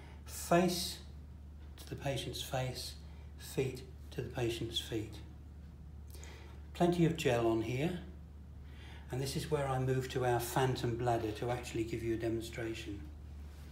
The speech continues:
So this is a pretend patient. Inside here there's a balloon of a known volume, and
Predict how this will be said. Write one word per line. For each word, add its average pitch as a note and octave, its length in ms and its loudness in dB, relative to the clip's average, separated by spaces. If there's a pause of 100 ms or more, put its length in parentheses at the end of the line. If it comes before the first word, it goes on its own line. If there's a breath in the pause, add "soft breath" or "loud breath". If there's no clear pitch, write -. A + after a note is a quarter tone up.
(580 loud breath)
So C3 400 2 (480)
this C#3+ 180 2
is C#3+ 120 0
a C#3 40 6
pretend B2+ 540 -2
patient. F3+ 560 2 (160)
Inside D3 580 6
here B2 320 2 (460 loud breath)
there's A#2+ 200 0
a A#2 80 2
balloon B2+ 460 2
of B2+ 120 0
a A2+ 60 2
known G#2 320 0
volume, D#3+ 600 2 (720 loud breath)
and A2+ 160 -2